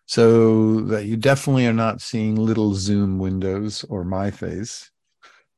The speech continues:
You are actually going to first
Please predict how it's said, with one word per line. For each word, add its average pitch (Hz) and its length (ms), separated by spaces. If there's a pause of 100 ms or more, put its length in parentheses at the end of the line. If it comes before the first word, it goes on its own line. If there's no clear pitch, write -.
(1400)
You 127 460
are 113 540 (100)
actually 117 480
going 104 280
to 98 540 (560)
first - 600